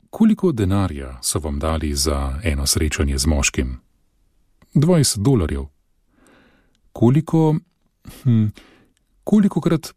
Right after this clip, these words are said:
počnete te stvari v enem dnevu?" "Pojma nimam." "Ali vam vedno plačajo? Dobite dvajset dolarjev vsakokrat,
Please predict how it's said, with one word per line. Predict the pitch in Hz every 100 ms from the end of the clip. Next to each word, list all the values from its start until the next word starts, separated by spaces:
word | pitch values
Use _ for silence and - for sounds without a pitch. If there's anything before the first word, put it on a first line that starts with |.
| _
počnete | 113 - - 113 143 147 135 123 - _ _ _ _ _ - -
te | - 98
stvari | - - 85 123 135 113 -
v | 113 107
enem | 120 110
dnevu?" | 92 104 73 65 - _ _ _ _ _ _ _ _ _ _ _ _
"Pojma | - 104 76
nimam." | 67 71 71 73 - _ _ _ - _ _ _ _ _ _ - _ _ _
"Ali | - 90
vam | 78 73 73
vedno | - 85 80 98
plačajo? | 90 92 - 107 117 127 _ _ _ _ _ _ _ -
Dobite | 98 131 123
dvajset | 80 80 107 160 -
dolarjev | 101 85 107 113 78 73 73 -
vsakokrat, | 92 - 147 143 82 76 71 -